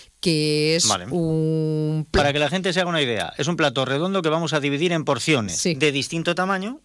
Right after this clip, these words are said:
Speaker 2: que nos tienes que contar.
Speaker 1: Pues venga, mira, también llamado plato saludable, fue creado por nutricionistas de la Escuela de Salud Pública de Harvard para modificar y mejorar la pirámide alimentaria tradicional e ilustra la cantidad de nutrientes que debemos comer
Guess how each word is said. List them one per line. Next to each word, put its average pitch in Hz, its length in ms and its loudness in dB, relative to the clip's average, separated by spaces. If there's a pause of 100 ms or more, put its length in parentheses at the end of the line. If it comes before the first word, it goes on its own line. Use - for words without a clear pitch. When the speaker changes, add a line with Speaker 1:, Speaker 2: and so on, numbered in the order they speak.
Speaker 2:
que 123 100 -6
nos - 160 -6
tienes 110 180 -6
que 101 100 -8
contar. - 280 -14
Speaker 1:
Pues 170 100 2
venga, 123 240 -4
mira, 151 320 -2 (100)
también 175 300 0
llamado 233 300 2
plato 190 340 0
saludable, 180 580 0
fue 208 220 0
creado 214 420 2
por 185 140 0
nutricionistas 165 880 -2
de 208 80 -4
la 160 80 0
Escuela 185 260 -2
de 202 120 0
Salud 180 320 0
Pública 190 400 0
de 143 180 -2
Harvard 147 360 -2 (540)
para 247 220 2
modificar 247 500 0
y 247 60 0
mejorar 196 380 0
la 190 240 2
pirámide 160 420 -2
alimentaria 175 580 0
tradicional 170 680 0 (320)
e 294 100 2
ilustra 262 500 2
la 151 120 0
cantidad 208 400 0
de 220 100 2
nutrientes 262 420 -2
que - 120 -2
debemos 156 260 0
comer 196 400 -2